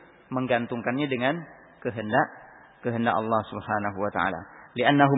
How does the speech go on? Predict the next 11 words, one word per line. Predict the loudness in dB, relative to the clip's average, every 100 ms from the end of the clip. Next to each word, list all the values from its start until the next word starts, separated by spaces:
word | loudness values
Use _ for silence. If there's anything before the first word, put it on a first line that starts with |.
| 6
ma'murun | 6 4 6 4
bihi. | 2 0 0 -8 -20 _ _ _
Karena | -8 -4 -4
itu | -2
memang | 0 0 -2
diperintahkan | -2 -2 0 0 2
oleh | 4 4 2 -8 -20 -4 2
Allah, | 4 6 6 4
"Wastaghfiru | 0 0 -4 -2 -4 -2 -2 -6 -10 -16 _ _ _ -18
wad'u | -10 0 0 0 -2 -4 -4
ud'uni | -6 -2 0 0 0